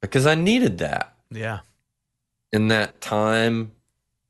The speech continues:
Speaker 1: of grief, um, I needed that to, to allow myself to have space to grieve.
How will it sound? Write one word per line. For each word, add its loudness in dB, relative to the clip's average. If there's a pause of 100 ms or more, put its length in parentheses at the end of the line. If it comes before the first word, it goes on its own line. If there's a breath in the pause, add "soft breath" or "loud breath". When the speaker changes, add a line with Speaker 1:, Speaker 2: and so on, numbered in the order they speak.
(380)
Speaker 1:
of -2
grief, -2 (1500)
um, -2 (1600)
I 2
needed 2
that 0
to, 0
to 0
allow 2
myself 0 (920)
to -4
have 0
space -2
to -2
grieve. -2